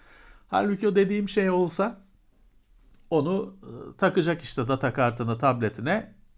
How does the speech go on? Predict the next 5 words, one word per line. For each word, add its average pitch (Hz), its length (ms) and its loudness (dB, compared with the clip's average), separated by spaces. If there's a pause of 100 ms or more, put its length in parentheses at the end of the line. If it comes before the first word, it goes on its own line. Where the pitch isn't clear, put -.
(580)
kullanacak. 143 720 0 (260)
Zaten 214 380 2
tablette 139 480 0
telefonla 117 520 -4
konuşmuyor, 104 520 -8